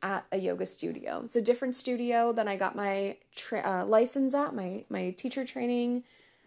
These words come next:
um, certificate at. And it is an amazing studio with amazing people that offer so many different types of classes. But of course that was such a big deal because here I was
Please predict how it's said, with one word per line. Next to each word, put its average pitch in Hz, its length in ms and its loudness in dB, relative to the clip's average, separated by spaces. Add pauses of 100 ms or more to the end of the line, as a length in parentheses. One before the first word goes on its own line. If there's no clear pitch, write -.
(160)
um, 226 360 -2
certificate 262 680 -2
at. 254 300 0 (560)
And 220 240 2
it 214 120 4
is 214 140 4
an 214 80 2
amazing 214 580 2
studio 240 380 0
with 226 120 -4
amazing 220 500 0
people 240 380 -4
that 233 200 -4
offer 208 320 -4
so 254 640 4
many 220 380 -2
different 202 340 -6
types 190 300 -4
of 190 100 -14
classes. 185 720 -4 (580)
But 277 100 8
of 269 160 0
course 415 340 2
that - 160 0
was 226 140 2
such 240 180 -2
a 226 40 4
big 202 220 0
deal 294 260 2
because 247 300 -2
here 285 260 2
I 254 120 2
was 247 580 2